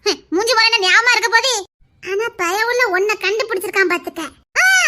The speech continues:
கண்டுபிடிச்சுக்கிட்டு தான் யாரும் சொல்ல மாட்டேங்கிறான். அவனுக்கு நான் பொண்ணு பார்க்க வரணுமாங்க? ஆமாமா, அவனுக்கெல்லாம் பார்க்க முடியுமா?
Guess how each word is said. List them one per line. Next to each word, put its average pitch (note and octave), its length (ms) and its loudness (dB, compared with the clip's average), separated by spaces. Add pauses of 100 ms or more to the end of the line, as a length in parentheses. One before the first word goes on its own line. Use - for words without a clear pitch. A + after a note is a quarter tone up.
(400)
கண்டுபிடிச்சுக்கிட்டு G#4 640 -2
தான் B4+ 220 4
யாரும் C5 280 2
சொல்ல D#5 220 4
மாட்டேங்கிறான். B4+ 460 2 (200)
அவனுக்கு C5 320 2
நான் B4 180 6
பொண்ணு C5 140 2
பார்க்க A#4 200 2
வரணுமாங்க? F#4+ 340 2 (760)
ஆமாமா, G#4 320 0 (260)
அவனுக்கெல்லாம் F4+ 480 -2
பார்க்க F#4 280 0
முடியுமா? G4+ 300 0